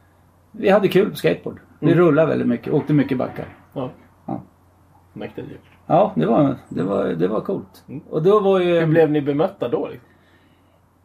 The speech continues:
Speaker 1: Ja, framförallt så den bästa backen i stan, där var det så många som åkte så de sandade den på sommaren. <laughs> Så, så populärt.
Speaker 2: Så, så populärt var det.
Speaker 1: Så populärt var skateboard då.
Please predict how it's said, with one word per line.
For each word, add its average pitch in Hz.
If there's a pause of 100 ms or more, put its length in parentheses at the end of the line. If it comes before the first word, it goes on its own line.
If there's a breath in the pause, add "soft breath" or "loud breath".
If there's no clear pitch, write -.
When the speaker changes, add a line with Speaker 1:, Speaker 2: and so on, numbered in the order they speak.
(160)
Speaker 1:
Ja, 180 (100)
framförallt 175
så 165 (160)
den 156
bästa -
backen 147
i 196
stan, 143 (380)
där 143
var 175
det 185
så 170
många 151
som 139
åkte 139
så 131
de 135
sandade 143
den 147
på 127
sommaren. 131
<laughs> 285 (1900 loud breath)
Så, 208
så 185
populärt. 165
Speaker 2:
Så, 151
så 165
populärt 117
var 107
det. 113 (300)
Speaker 1:
Så 214
populärt 151
var 127
skateboard 120
då. 113